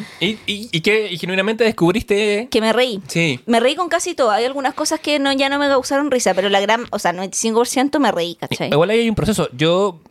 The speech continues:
Speaker 1: veía mucho a Louis C K con una ex que, con la que todavía tenemos mucho co-, contacto y buena relación. Y,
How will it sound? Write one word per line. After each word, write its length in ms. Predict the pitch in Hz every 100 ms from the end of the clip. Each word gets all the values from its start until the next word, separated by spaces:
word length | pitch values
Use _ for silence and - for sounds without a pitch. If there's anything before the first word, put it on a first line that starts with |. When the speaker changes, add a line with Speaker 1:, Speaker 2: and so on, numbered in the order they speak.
| -
Speaker 1:
veía 260 | 131 170
mucho 240 | 185 208 233
a 20 |
Louis 240 | 226 233
C 60 | 220
K 120 | 214 220
con 140 | 208
una 220 | 196 185
ex 220 | 196 - -
que, 360 | 180 160 156
con 100 | 160
la 120 | 143
que 100 | 120 160 _ _
todavía 240 | 147 139 143
tenemos 180 | 156 175
mucho 220 | 156 175
co-, 120 | 170
contacto 320 | - 156 170
y 40 | 170
buena 160 | 165
relación. 360 | 180 - - 240 - - - _ _ _
Y, 380 | 233 214 254